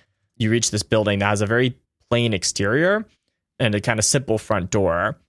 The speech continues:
And going through that, you climb a flight of stairs, uh, to a narrow hallway and reach apartment two C, which was part of the address that was on your slate.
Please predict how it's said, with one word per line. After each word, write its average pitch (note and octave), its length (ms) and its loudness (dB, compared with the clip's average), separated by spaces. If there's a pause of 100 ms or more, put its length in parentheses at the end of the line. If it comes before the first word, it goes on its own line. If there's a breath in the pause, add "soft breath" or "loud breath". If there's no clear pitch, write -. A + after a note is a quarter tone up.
(360)
And G#2+ 220 0
going C3 240 2
through C3+ 180 0
that, G#2+ 460 2
you A2 140 -2
climb A2 400 0
a G#2 40 0
flight G#2+ 320 0
of F#2+ 100 -4
stairs, F#2+ 1000 0
uh, F#2 260 0
to G2+ 220 -2
a F#2+ 100 2
narrow G#2+ 260 2
hallway F#2+ 640 2
and G2 220 -2
reach G2 400 0
apartment - 540 -2
two A2+ 200 2
C, F#2 460 0
which B2 220 -2
was F2+ 180 2
part F#2 200 0
of F2 60 -2
the F2 60 2
address F2 440 2
that E2 100 2
was F2 100 0
on F2 120 -2
your D2 100 -6
slate. - 440 -4